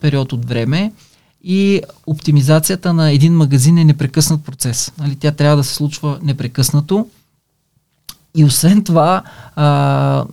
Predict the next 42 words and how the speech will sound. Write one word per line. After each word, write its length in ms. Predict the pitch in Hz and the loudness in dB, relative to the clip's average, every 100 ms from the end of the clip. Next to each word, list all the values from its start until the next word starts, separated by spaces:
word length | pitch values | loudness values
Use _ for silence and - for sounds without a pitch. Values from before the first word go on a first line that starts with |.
| 160 | -8
много 540 | 156 156 160 156 160 | -6 -6 -2 2 2
често 220 | 170 156 | 0 -2
се 100 | 170 | -4
променят 380 | 160 165 165 156 | -4 0 0 2
алгоритмите. 640 | 151 139 151 151 185 107 95 _ _ _ _ _ _ _ - | 0 4 2 2 -2 -2 -8 _ _ _ _ _ _ _ -6
А, 500 | 131 135 135 131 - | -2 -2 0 -2 -4
и, 340 | 147 143 143 - | -2 0 0 0
и 120 | 151 | -2
трябва 280 | 147 147 160 | 0 0 2
да 80 | 165 | 0
се 120 | - | -2
следи 340 | - 151 156 156 | -2 0 0 0
и 100 | 156 | -4
това 240 | - 143 | 0 0
нещо, 360 | 131 123 - 170 | 2 -2 -2 -2
защото 480 | 151 - 156 156 | -2 -2 -4 0
нещо, 320 | 147 151 151 - | 2 2 0 -6
което 480 | 151 147 151 143 127 - _ - 127 | -4 -4 -2 -4 -4 -12 _ -8 0
днеска 380 | 143 160 - 143 | 2 0 0 0
е 60 | |
работило, 720 | 123 131 156 165 165 165 165 | 0 0 0 -2 -2 0 2
може 240 | 156 147 147 | 4 4 4
да 100 | 147 | 2
не 140 | 139 | 2
работи 300 | 123 139 139 | 0 -2 -4
след 320 | - 151 - 131 | -6 -8 -10 -4
два 180 | 131 | -2
месеца, 600 | 123 117 - - 151 147 139 | 0 -2 -4 -4 0 0 -2
па 80 | 139 | -6
да 100 | 135 | -4
не 80 | 131 | -2
говорим 360 | 127 131 151 151 | -2 0 2 2
за 120 | 135 | 4
неща, 280 | 139 - 147 | 2 0 -4
които 340 | 151 139 147 | -2 -2 -2
преди 260 | 131 143 123 | 0 0 2
десет 320 | 143 143 135 | 2 0 0
години 180 | 127 135 | 2 2
са 180 | - | 0
работили, 440 | 123 113 135 143 123 | -2 0 -2 -2 -2
те 160 | 131 | -2
вече 380 | 127 135 - 139 | -2 -2 -4 -6